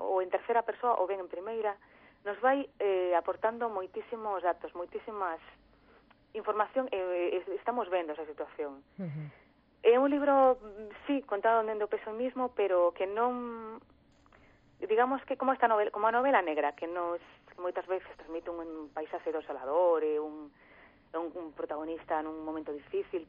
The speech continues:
Speaker 1: pero que, mm, non tanto no, nos, nos deixa tristes, senón que nos, nos atrae.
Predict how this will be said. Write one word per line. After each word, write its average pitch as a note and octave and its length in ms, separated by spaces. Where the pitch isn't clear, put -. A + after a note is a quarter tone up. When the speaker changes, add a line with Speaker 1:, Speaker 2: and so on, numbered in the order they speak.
Speaker 1:
pero F3+ 380
que, D#3+ 340
mm, - 1800
non C4+ 200
tanto G3 320
no, F#3 180
nos, F#3 220
nos F#3 180
deixa F3 380
tristes, G#3+ 480
senón F3 400
que E3+ 80
nos, D#3+ 240
nos F#3 300
atrae. D3 340